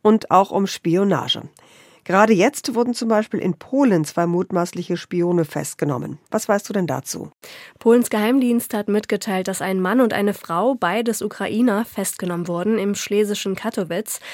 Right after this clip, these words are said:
Speaker 2: Die beiden sind in Untersuchungshaft und ihnen wird vorgeworfen, Verkehrsinfrastruktur ausspioniert zu haben. Und zwar besonders die, die Polen nutzt, um die Ukraine logistisch und auch militärisch zu unterstützen. Ob sie im Auftrag Russlands gehandelt haben,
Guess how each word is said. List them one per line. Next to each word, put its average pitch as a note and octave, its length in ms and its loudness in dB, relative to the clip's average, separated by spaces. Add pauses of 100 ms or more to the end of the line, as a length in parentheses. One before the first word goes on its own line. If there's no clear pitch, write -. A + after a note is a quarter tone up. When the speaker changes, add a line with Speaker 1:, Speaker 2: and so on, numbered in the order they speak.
(240)
Speaker 2:
Die G#3+ 40 -6
beiden A#3+ 300 2
sind A#3+ 280 0
in G#3+ 180 0
Untersuchungshaft G3+ 1120 -2
und - 180 -2
ihnen C#4 280 4
wird A3 140 0
vorgeworfen, A3 760 0
Verkehrsinfrastruktur G3+ 1400 -6
ausspioniert F3 600 -4
zu E3+ 200 -10
haben. F3+ 340 -2 (400)
Und - 80 -6
zwar A3 160 4
besonders A3 580 0
die, A#3+ 240 0
die A3+ 140 -2
Polen A3+ 460 2
nutzt, A#3+ 440 -2
um A#3+ 260 2
die A#3+ 120 0
Ukraine A#3+ 600 0
logistisch A#3+ 640 0
und G#3+ 80 -2
auch - 240 -6
militärisch G#3 640 0
zu - 140 -12
unterstützen. F3 680 -4 (420)
Ob - 200 -2
sie A#3 200 -4
im A#3 120 0
Auftrag G3 400 -2
Russlands G3 400 -4
gehandelt F3+ 420 -4
haben, G#3+ 380 -2